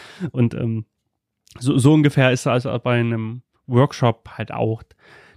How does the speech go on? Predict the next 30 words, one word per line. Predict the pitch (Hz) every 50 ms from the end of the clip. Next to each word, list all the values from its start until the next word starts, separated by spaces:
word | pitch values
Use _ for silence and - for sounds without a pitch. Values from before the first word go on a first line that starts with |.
| _ _ _ _
wo | - 117 113
man, | 113 117 113 110 110 110 110 - - -
äh, | - 117 120 117 113 110
darauf | 117 - 117 117 117 - -
achten | - - - - - 123
muss. | 113 107 -
Bei | - 131
einem | 123 123 120
Vortrag | - - 196 226 - - 190 147 -
weniger, | 139 165 214 240 220 226 233 254 277 _ _ _ _
da | - 131
muss | 135 165 175 -
man | 180 160
natürlich | 139 - 139 139
auch | - - 190 180
irgendwie | 196 165 156 139 131 131 127 123
da | 131 131 170 190
sein | 190 180 170 165 160 143
und | 127 -
sprachlich | - - - 131 165 165 - 151 135 - -
und | 143 135 123 123 127 - - - 123
wissen, | 139 143 160 139
was | 123 123 -
man | 123 117
da | 117 110
macht, | - 151 185 180 - - -
aber | - 117 127 127 127 - - - - - - - - - - _ _ _ _ -
da | 127 120
muss | 131 151 156 -
man, | 170 151 143 143 143 143 143 139 135